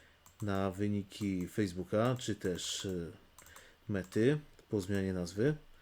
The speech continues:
I tutaj spodziewam się podobnej zmienności, jak była przy poprzednim sezonie wyników, czy też poprzednich sezonach.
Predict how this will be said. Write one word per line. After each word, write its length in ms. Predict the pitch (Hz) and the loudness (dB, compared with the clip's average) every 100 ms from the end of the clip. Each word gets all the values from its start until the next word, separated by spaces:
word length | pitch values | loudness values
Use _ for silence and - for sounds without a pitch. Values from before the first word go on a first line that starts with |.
| - - - - - - - - - 123 | -20 -20 -20 -20 -20 -20 -20 -20 -20 -10
I 200 | 107 120 - | -6 -6 -8
tutaj 520 | 101 - 98 98 98 - - - | -10 -2 2 2 2 -6 -20 -16
spodziewam 500 | - 113 98 101 95 | -4 -4 -2 -2 -4
się 200 | - 92 | -2 0
podobnej 440 | - 101 104 104 | 0 0 2 2
zmienności, 540 | 95 107 101 92 - 104 | 2 0 0 -2 0 2
jak 160 | 95 | 0
była 360 | 92 98 92 92 - - - _ _ _ | 0 0 0 -2 -8 -20 -20 _ _ _
przy 460 | - - 101 90 90 | -8 -2 0 0 0
poprzednim 540 | - - - 104 98 87 | -4 -2 4 4 2 -2
sezonie 380 | 107 101 104 | -2 2 2
wyników, 400 | 95 90 - 123 | 2 -2 -2 -2
czy 120 | 123 104 | -2 -2
też 160 | 92 | -2
poprzednich 460 | - 98 - 104 95 | -4 -4 0 0 -2
sezonach. 500 | 98 92 95 139 | -2 0 2 0